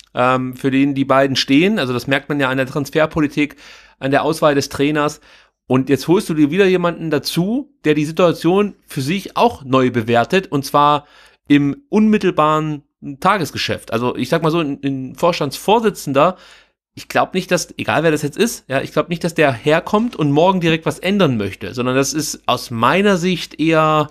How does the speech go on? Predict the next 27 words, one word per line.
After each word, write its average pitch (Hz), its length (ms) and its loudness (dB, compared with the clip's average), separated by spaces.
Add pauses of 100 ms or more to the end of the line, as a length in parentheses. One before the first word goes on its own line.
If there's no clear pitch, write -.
(680)
ja, 127 280 0
langfristig 170 540 -2
oder 147 120 4
mittelfristig - 600 0
ausgelegt, 110 680 -2
die 113 180 0
Änderungen, 113 500 0
die 113 120 -2
so 113 80 -2
ein 110 80 -4
Vorstandsvorsitzender 113 920 -2
anstrebt. 101 540 -8
Und, 113 220 -8
und, 120 240 -10
und, 120 360 -8
äh, - 60 -14 (280)
als 110 140 -4
Sportdirektor 196 1040 2
oder 139 140 2
als 123 440 -2
Vorstandssport, 180 920 -2 (580)
ähm, 139 560 0
könnte 165 180 0
ich 160 120 -8
mir 147 120 2
vorstellen, 165 760 0 (520)
ja, 135 280 -2